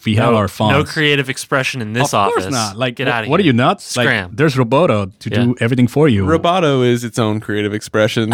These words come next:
Speaker 3: <laughs>
Speaker 1: Yeah, absolutely. Yeah. It expresses everything you want it to.
Speaker 2: <laughs> Absolutely.
Speaker 1: Yeah. So,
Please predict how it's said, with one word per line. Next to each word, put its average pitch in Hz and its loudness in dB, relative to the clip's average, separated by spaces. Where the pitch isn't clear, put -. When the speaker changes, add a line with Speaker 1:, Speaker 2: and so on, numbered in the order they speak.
Speaker 3:
<laughs> 127 0
Speaker 1:
Yeah, 147 2
absolutely. 160 -4
Yeah. 117 -4
It 156 -4
expresses 185 -2
everything 190 2
you 160 -2
want 160 -2
it 147 -6
to. 104 -8
Speaker 2:
<laughs> - -18
Absolutely. 127 -2
Speaker 1:
Yeah. 104 0
So, 120 2